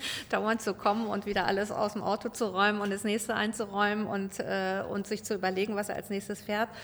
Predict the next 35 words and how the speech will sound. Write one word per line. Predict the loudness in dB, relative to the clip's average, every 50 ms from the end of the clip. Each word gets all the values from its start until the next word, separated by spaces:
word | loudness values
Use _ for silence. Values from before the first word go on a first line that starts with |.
| -14 -14 -14 -10
sondern | -4 -2 0 0 2 2 2 2 2 0 -2 -2
die, | -4 -4 -2 0 0 -2
die, | -2 -2 -6 -8 -8
die | -8 -4 -2 -2 -2
Nutzungsdauern | -2 -2 -4 -2 -4 -2 -4 -2 -2 -2 0 0 0 -2
sind | -2 -4 -2 -2
dann | -4 -4
vielleicht | -4 -4 -2 -2 -2 -2 -2
ein | -4
bisschen | -4 -4 -4 -2 0 2
länger. | 2 4 4 4 2
Also, | 2 0 -2 -2
äh, | -4 -4 -4 -6 -6
sie, | -8 -8 -10 -10 -10 -10 -10
die | -8 -4
wollen | -2 0 0 0 -2
schon | -2 -2 -2
eine | -2 -2
flexible | -4 -4 -6 -6 -6 -6 -4 -2 0
Miete | 0 0 0 0 -2 0 0
haben, | 0 0 0 -2 -2
aber | -2 0 0 0
dann | 0 0 0 0
ein | 0 0 0
Fahrzeug | 0 0 -2 -2 0 -2 -2 -2 -2 -4
ein | -6 -8 -8
bisschen | -10 -8 -6 -6 -4
länger. | -4 -2 -2 -2 -2 -4 -10 -16 -18 -10 -4
Und | -2 2
so | 4 6
lernen | 8 8 8 8 8
wir | 6 6
natürlich, | 4 2 2 2 0 0 0 0 -2 -4 -6 -12 -14
klar, | -2 0 2 2 2 0 -4 -8 -14 -18 -16 -8 -6
ähm, | -4 -4 -2 -4 -4 -6